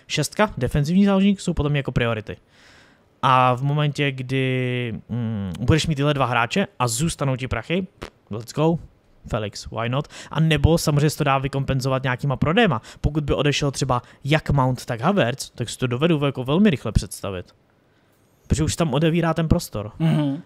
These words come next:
Speaker 1: Ale jako za mě v té konkurenci, která tam momentálně je a v tom počtu hráčů, který tam momentálně
Speaker 2: Tak to se
Speaker 1: jsou
Speaker 2: určitě okreše.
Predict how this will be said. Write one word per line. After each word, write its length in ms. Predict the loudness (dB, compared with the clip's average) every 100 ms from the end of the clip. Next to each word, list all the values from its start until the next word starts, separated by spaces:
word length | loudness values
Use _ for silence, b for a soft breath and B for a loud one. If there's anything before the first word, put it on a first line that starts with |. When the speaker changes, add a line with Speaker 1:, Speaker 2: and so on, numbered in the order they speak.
| -8
Speaker 1:
Ale 300 | -2 2 2
jako 280 | 0 0 0
za 120 | 2
mě 160 | 0
v 80 | 0
té 140 | -4 -4
konkurenci, 520 | -2 0 0 -2 -4
která 220 | -2 -2
tam 120 | 0
momentálně 560 | 0 0 -2 0 0 0
je 60 |
a 60 | -2
v 60 | 0
tom 180 | 2
počtu 360 | 6 4 4 0
hráčů, 300 | 0 0 -4
který 200 | -6 -4
tam 120 | -2
momentálně 400 | -2 -2 -2 4 4
Speaker 2:
Tak 40 |
to 40 | 8
se 80 | 8
Speaker 1:
jsou 140 | 10
Speaker 2:
určitě 300 | 8 8 8
okreše. 560 | 8 4 -2 -2 -6